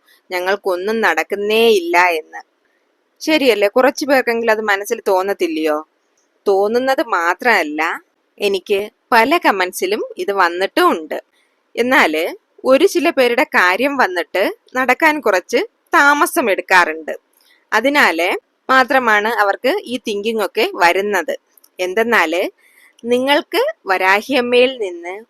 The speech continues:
ഒരു കാര്യം നടക്കണമെന്നാല്, നിങ്ങള്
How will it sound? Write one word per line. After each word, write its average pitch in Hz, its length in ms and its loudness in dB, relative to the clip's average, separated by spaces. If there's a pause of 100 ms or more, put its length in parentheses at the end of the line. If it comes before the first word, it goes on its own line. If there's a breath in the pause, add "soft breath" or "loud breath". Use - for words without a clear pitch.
(140)
ഒരു 185 160 0
കാര്യം 180 580 -2
നടക്കണമെന്നാല്, 170 1120 -2 (580)
നിങ്ങള് 190 400 -4